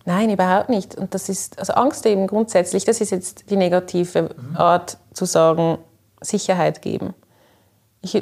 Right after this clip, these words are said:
Speaker 1: sag, drehen wir es mal ins Positive und sagen, wir wollen den Leuten Sicherheit geben. Das ist ein großes Thema sowieso in Unternehmen. Das hat nicht viel mit den,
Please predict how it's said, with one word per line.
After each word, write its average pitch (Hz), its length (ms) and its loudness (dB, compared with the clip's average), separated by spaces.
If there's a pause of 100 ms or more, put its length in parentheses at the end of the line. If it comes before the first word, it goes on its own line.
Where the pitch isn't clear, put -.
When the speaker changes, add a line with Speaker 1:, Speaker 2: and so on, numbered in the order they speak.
Speaker 1:
sag, 220 320 2
drehen 247 260 6
wir 233 60 6
es 220 100 0
mal 202 160 4
ins 214 200 2
Positive 185 600 4
und 185 120 2
sagen, 175 280 2
wir 180 120 0
wollen 170 220 2
den 175 140 2
Leuten 170 320 2
Sicherheit 170 680 -2
geben. 175 340 -4 (640)
Das 190 120 0
ist 202 140 2
ein 151 140 -2
großes 170 480 -2
Thema 170 400 0
sowieso 180 480 0 (240)
in 180 160 -6
Unternehmen. 170 580 0 (120)
Das 175 140 -8
hat - 160 -4
nicht 175 220 -4 (320)
viel 180 460 0 (200)
mit 175 420 -4
den, 170 300 -2